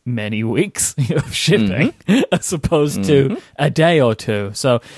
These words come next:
Speaker 1: you know, it's just like, I, I was expecting that we would have some kind of delay, 'cause it just feels like no matter where things are being made right now, things are moving s-, more slowly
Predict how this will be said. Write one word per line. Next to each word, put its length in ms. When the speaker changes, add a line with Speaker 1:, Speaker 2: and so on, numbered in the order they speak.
Speaker 1:
you 180
know, 80
it's 160
just 140
like, 160
I, 240
I 140
was 180
expecting 520
that 100
we 120
would 120
have 180
some 240
kind 260
of 80
delay, 420
'cause 220
it 80
just 240
feels 240
like 120
no 120
matter 260
where 300
things 260
are 60
being 280
made 240
right 220
now, 240
things 300
are 40
moving 360
s-, 120
more 220
slowly 480